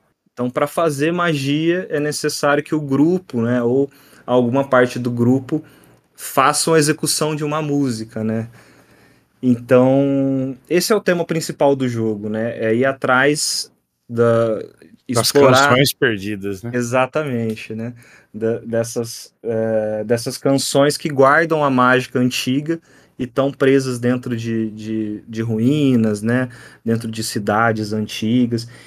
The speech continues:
Speaker 1: Então é como se fosse uma busca por um conhecimento, por uma cultura antiga que foi perdida.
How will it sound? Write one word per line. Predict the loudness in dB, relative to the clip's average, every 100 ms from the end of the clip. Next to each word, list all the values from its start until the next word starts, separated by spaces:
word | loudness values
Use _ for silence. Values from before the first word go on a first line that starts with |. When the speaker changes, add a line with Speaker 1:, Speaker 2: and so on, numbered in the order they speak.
| -14 -4
Speaker 1:
Então | 0
é | 2
como | 0 0
se | -2
fosse | 0 0 2
uma | 2
busca | 4 2 2 -2
por | -2
um | -2
conhecimento, | 0 0 -2 -2 0 0 0 -4
por | -2
uma | -2
cultura | 0 0 0 -2 0 2 2
antiga | 0 -2 0 2 0 -6 -8 -20 -20 -20 _ _
que | -6 -4
foi | 0 0
perdida. | 4 2 2 2 2 0 -4